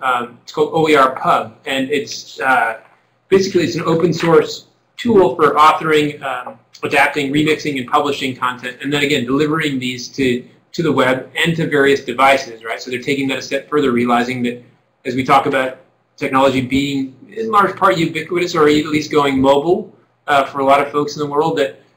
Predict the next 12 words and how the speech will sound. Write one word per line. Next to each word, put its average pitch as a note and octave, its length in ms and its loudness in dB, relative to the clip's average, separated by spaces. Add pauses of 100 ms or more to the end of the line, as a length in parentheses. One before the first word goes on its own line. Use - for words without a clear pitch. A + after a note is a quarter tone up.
(120)
that, C#3 180 -2
that C3+ 180 0
content D3+ 420 0
should C#3+ 220 -10
be D3 60 2
available, C3 440 2 (220)
uh, A#2+ 380 -2
on C#3 100 2
those C#3+ 160 0
devices, C3+ 440 -8
but - 160 -6
also F3 580 2